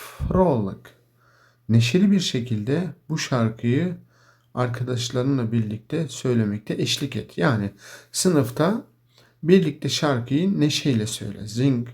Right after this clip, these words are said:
samen met de klas het liedje vrolijk. Speel eerlijk en vriendelijk met iedereen samen.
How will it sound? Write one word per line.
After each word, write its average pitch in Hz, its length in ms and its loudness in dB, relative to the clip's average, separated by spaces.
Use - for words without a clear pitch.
samen 131 500 -2
met 127 380 -4
de - 80 -10
klas 156 480 -6
het - 240 -10
liedje 139 320 -6
vrolijk. 143 340 -2
Speel 135 680 0
eerlijk 156 540 4
en 101 340 2
vriendelijk 135 920 2
met 117 360 2
iedereen 120 600 2
samen. 117 540 -4